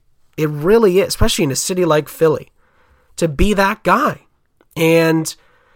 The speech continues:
'cause Embiid, as, as much as he can get you a bucket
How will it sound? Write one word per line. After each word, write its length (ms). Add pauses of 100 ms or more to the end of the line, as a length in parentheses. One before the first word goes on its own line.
(120)
'cause 140
Embiid, 560
as, 500
as 140
much 240
as 80
he 100
can 100
get 200
you 120
a 60
bucket 580